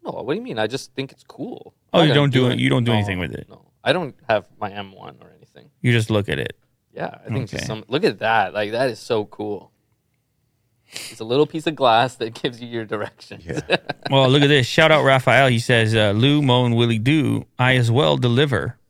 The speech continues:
Speaker 2: from the Rio Grande Valley, close to SpaceX, to
Speaker 1: Mm.
Speaker 2: Corpus Christi, Texas.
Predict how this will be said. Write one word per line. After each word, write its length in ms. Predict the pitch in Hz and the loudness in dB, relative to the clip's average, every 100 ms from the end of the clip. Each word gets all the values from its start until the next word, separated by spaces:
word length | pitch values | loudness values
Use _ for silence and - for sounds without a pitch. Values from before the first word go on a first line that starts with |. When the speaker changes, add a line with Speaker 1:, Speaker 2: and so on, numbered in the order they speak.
| _ _ _ | _ _ _
Speaker 2:
from 200 | 120 113 | -2 0
the 100 | 110 | 2
Rio 240 | 120 123 | 2 2
Grande 420 | 113 113 113 110 | 2 0 2 2
Valley, 320 | 107 120 117 110 | 2 2 2 0
close 240 | 120 113 | 0 0
to 60 | 110 | -2
SpaceX, 1120 | - - 120 120 - 143 147 - - - - | -8 -2 -2 -2 0 0 0 -8 -10 -10 -6
to 100 | 131 | -4
Speaker 1:
Mm. 40 | |
Speaker 2:
Corpus 420 | - 135 135 127 - | 0 0 0 -6 -6
Christi, 440 | - 127 - 123 | -2 -2 -2 -12
Texas. 760 | - 165 165 - - 202 - | -4 -4 -4 -8 -10 -10 -16